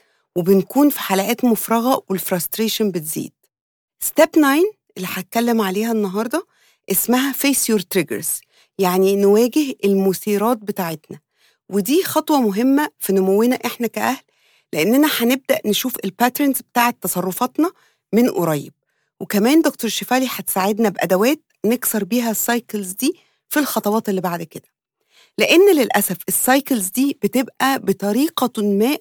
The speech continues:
متوقعة، يعني ولادنا يعملوا حاجة هنرد عليهم بحاجة وهكذا، فبتبقى باترن محفوظة بتتكرر باختلاف تفاصيل صغيرة. دكتور شيفالي بتوعدنا إننا ممكن نكسر السايكل دي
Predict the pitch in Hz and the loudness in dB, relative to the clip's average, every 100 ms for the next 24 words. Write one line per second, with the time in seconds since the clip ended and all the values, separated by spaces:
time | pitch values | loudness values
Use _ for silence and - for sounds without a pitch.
0 | - 208 214 202 180 - 208 147 - _ | -2 0 4 4 2 4 2 2 -8 _
1 | _ _ _ _ 180 185 190 190 202 208 | _ _ _ _ 0 4 4 4 4 4
2 | 180 160 185 214 190 233 254 311 - 190 | 2 2 4 2 0 -2 -2 -4 -2 0
3 | 180 190 175 160 170 190 180 175 160 - | 0 0 0 0 2 0 0 -2 -4 -2
4 | 233 262 269 - 185 180 - 180 160 - | -2 0 -4 -2 -2 -2 -2 -2 -4 -10
5 | _ _ _ _ - 175 - - 190 - | _ _ _ _ -6 -4 -2 -2 0 2
6 | 269 339 359 359 - 196 180 - - 247 | 2 4 2 0 -2 0 0 -2 -2 0
7 | 254 381 - 208 196 - 254 302 427 359 | 2 -2 -2 -4 -4 -2 0 2 0 -2
8 | - 269 - - 262 302 - 214 - 202 | -2 -2 -2 0 2 2 0 -4 -2 -2
9 | 247 220 - 170 165 - _ _ _ _ | -4 -6 -6 -8 -8 -12 _ _ _ _
10 | _ _ _ _ _ - 254 285 - 247 | _ _ _ _ _ -4 -2 -2 -2 2
11 | 359 415 - 240 233 254 339 285 247 254 | 2 2 2 2 2 4 4 4 4 4
12 | 262 330 302 233 214 214 - 170 - - | 6 6 4 2 0 0 -2 -6 -6 -6
13 | - 240 247 247 226 196 277 440 | -2 0 0 0 -4 -2 -2 -2